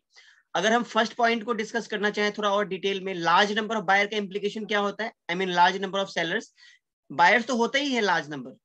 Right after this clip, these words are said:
no doubt about that। There are large number of buyers and sellers। So whenever we talk about the large number of sellers,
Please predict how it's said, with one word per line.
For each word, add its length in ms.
no 240
doubt 260
about 280
that। 380
There 120
are 100
large 320
number 220
of 120
buyers 500
and 200
sellers। 460
So 100
whenever 300
we 100
talk 200
about 240
the 80
large 320
number 240
of 80
sellers, 500